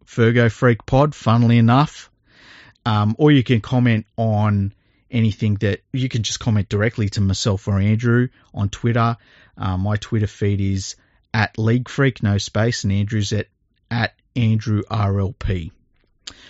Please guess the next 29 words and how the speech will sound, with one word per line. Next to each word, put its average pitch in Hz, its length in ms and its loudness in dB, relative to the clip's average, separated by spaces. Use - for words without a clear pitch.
Also, 156 420 4
check - 380 0
out 135 280 4
league 120 280 0
freak 107 320 -2
dot 101 200 -4
com. 156 300 2
That 107 180 0
is 95 200 -6
my 139 160 4
website. 156 680 4
Check 120 300 -2
out 92 160 -2
rugby 104 260 -4
league 95 300 -6
project 151 640 0
dot 90 260 -4
org. 139 320 2
That 98 180 -2
is 101 280 -6
Andrew's 127 560 4
website. 127 680 2
Uh, 95 340 -4
tell 156 180 2
your 165 120 2
friends 156 380 0
about 143 200 2
the - 80 -8
podcast. 156 800 -2